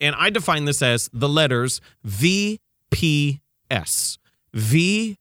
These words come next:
P S is the structure you should think through when you are writing out your speech. And V P S stands for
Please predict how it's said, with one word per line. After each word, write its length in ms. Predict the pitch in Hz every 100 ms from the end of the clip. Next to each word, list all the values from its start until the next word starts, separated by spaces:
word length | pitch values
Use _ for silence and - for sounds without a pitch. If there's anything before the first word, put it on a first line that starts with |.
| _ -
P 420 | - 160 175 - _
S 520 | 143 113 135 - - - - - _
is 200 | 160 117
the 100 | 117
structure 640 | - - - 170 196 - 196
you 380 | 175 127 160 175
should 360 | - 156 127
think 360 | - 147 156 -
through 500 | - 120 95 95 127 - -
when 200 | 135 139
you 180 | 135 135
are 120 | 117
writing 500 | 101 120 123 135 135 -
out 280 | 104 104 - -
your 120 | 120
speech. 500 | - - 104 - - _ _
And 120 | 143 127
V 220 | 156 208
P 240 | 202 208
S 240 | 139 135 -
stands 440 | - 147 123 113
for 320 | - 104 110